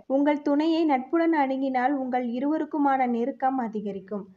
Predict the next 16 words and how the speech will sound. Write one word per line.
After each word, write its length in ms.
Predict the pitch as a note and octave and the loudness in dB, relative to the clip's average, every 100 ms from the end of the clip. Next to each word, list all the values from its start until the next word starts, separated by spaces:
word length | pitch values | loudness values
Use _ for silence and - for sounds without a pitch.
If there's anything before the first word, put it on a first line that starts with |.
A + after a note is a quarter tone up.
| _ _ _ | _ _ _
நிதி 220 | A3+ A3+ B3+ | -8 -4 -2
நிலைமையை 440 | C4 C4 C4+ C4+ | 0 0 0 0
பொறுத்தவரை 640 | C#4 C#4 D4 D#4+ D4+ C#4+ D4 | 0 -2 0 -2 0 0 -2
நிதி 280 | C4 A#3+ D4 | -4 -6 -4
வளர்ச்சி 400 | D4+ D4 - D4 | -4 -6 -6 -8
சீராக 520 | - C4 B3+ B3 B3+ | -6 -2 0 0 -2
காணப்படும். 680 | B3+ A#3+ A3 G#3+ A3 G#3+ B3 B3 | -2 -4 -4 -8 -6 -6 -6 -6
இன்று 280 | A3+ A3 A3+ | -6 -6 -4
கணிசமான 580 | A#3 A#3 B3 C4 C4 C#4 | -4 -4 -4 -2 -2 -2
தொகையை 420 | C#4+ C4 A#3+ A3+ C4 | -2 -2 -2 -4 -6
சேமிப்பீங்க. 640 | - G#3+ G3+ - G3 F#3+ F#3+ - _ _ _ _ | -6 -6 -6 -10 -12 -8 -10 -10 _ _ _ _
ஆரோக்கியத்தை 560 | A#3 C4 E4 E4 F4 E4+ | 2 4 4 0 -2 -2
பொறுத்தவரை 600 | E4+ D#4+ D#4+ D#4+ D4 C#4 C#4+ | -2 -2 0 -2 0 0 0
ஆரோக்கியம் 560 | B3 B3+ C#4 - C4 | 2 0 -2 -4 -10
சிறந்து 360 | - B3 A3 G#3+ | -8 -8 -6 -8
காணப்படும். 580 | A3 G#3 G3 G3 G3 | -8 -8 -10 -12 -12